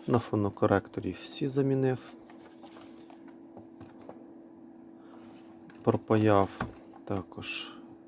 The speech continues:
С Т К-шку, пропаяв входи. Передивився гарненько всі пайки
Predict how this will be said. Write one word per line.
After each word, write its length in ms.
С 200
Т 140
К-шку, 680
пропаяв 600
входи. 500
Передивився 640
гарненько 580
всі 300
пайки 480